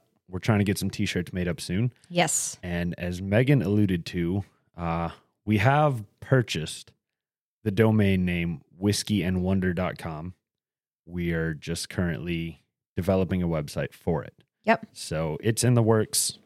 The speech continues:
Speaker 2: Yes. So by the time this episode drops, challenging myself and you, whiskey and wonder dot com will be live.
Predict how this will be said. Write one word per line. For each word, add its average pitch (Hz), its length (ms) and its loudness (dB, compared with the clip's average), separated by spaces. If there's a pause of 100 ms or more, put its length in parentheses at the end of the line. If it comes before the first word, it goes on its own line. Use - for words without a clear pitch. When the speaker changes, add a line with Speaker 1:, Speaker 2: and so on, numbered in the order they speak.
(160)
Speaker 2:
Yes. - 240 -20
So 151 200 0
by 175 220 4
the 196 80 4
time 196 200 4
this 190 140 2
episode 185 320 0
drops, - 580 0 (220)
challenging 185 500 4
myself 175 420 2
and 165 160 0
you, 165 360 4 (560)
whiskey 175 420 4
and 160 240 4
wonder 156 320 4
dot - 160 2
com 143 240 0
will 139 80 0
be 131 140 -2
live. - 360 -4